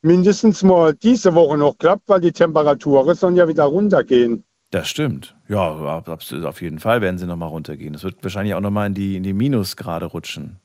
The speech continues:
Speaker 2: Definitiv.
Speaker 1: Ja, zumal
Speaker 2: Das ist ja
Speaker 1: es ist ja
Speaker 2: normal.
Speaker 1: nicht wirklich, zumal es ist ja nicht wirklich, äh, gut für die Wohnung, äh, wenn die, die wird ja, sagt dann irgendwie klamm oder feucht
Speaker 2: Ja.
Speaker 1: auf Dauer, ne?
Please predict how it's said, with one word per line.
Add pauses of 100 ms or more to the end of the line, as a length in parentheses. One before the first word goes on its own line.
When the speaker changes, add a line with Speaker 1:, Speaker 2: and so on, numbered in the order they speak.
(100)
Speaker 2:
Definitiv. (800)
Speaker 1:
Ja,
zumal
Speaker 2:
Das
ist
ja
Speaker 1:
es
ist
ja
Speaker 2:
normal.
Speaker 1:
nicht
wirklich, (720)
zumal
es
ist
ja
nicht
wirklich,
äh, (960)
gut
für
die
Wohnung,
äh, (420)
wenn
die,
die
wird
ja,
sagt
dann
irgendwie
klamm
oder
feucht
Speaker 2:
Ja.
Speaker 1:
auf
Dauer,
ne?